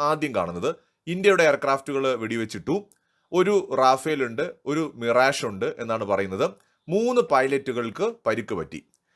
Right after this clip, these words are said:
ഇത് തേർഡ് പാർട്ടി സോഴ്സസ് ആ, എന്നാണ് പറയുന്നത്. അടുത്ത per ഇന്ത്യ എന്ന് പറഞ്ഞിട്ട് അഞ്ച് പട്ടാളക്കാര്, ഇന്ത്യ പറയുന്നത് ഇത-, ഇതാണ്, അഞ്ച് പട്ടാളക്കാര് മരണപ്പെട്ടു, ഒരു ബി എസ് എഫ് ജവാൻ അവരുടെ പിടിയിലുണ്ട്. അത് ഈ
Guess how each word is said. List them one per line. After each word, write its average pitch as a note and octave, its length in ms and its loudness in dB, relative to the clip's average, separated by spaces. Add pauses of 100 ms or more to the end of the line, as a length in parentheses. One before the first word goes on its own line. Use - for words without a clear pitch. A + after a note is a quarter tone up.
(140)
ഇത് A#3+ 300 2 (100)
തേർഡ് F#3+ 220 8
പാർട്ടി G#3 380 2
സോഴ്സസ് D#3+ 460 -4
ആ, B2 280 0
എന്നാണ് A#2 340 0
പറയുന്നത്. C#3+ 480 0 (480)
അടുത്ത A3 260 6
per A#3 360 4
ഇന്ത്യ G#3+ 340 2
എന്ന് G3 260 0
പറഞ്ഞിട്ട് C#3 440 0 (240)
അഞ്ച് F3+ 340 0
പട്ടാളക്കാര്, C3+ 840 2
ഇന്ത്യ F3+ 280 0
പറയുന്നത് A#2+ 540 2
ഇത-, - 80 -4
ഇതാണ്, G#2 440 0
അഞ്ച് D3 260 -8
പട്ടാളക്കാര് A#2+ 540 2
മരണപ്പെട്ടു, G#2+ 720 -4 (240)
ഒരു G3 140 4
ബി C#3+ 200 -2
എസ് D#3 200 2
എഫ് D#3+ 160 -4
ജവാൻ A#2 460 2 (100)
അവരുടെ A2+ 240 0
പിടിയിലുണ്ട്. A#2+ 500 -4
അത് F3+ 260 0
ഈ G#3 260 -2